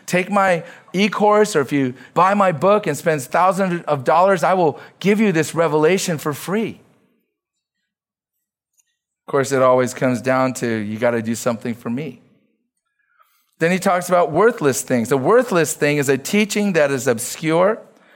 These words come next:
or has no purpose and is incapable of producing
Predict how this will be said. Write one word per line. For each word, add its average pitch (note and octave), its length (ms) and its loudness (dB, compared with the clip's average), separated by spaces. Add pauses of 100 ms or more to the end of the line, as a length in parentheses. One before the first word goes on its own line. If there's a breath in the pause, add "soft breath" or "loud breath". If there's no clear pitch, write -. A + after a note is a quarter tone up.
(280 soft breath)
or D3+ 180 0
has D3+ 280 0
no D#3 300 2
purpose E3+ 720 -2
and C#3+ 160 0
is C#3 160 -2
incapable C3 1000 0 (360 loud breath)
of C3+ 200 0
producing B2 880 -2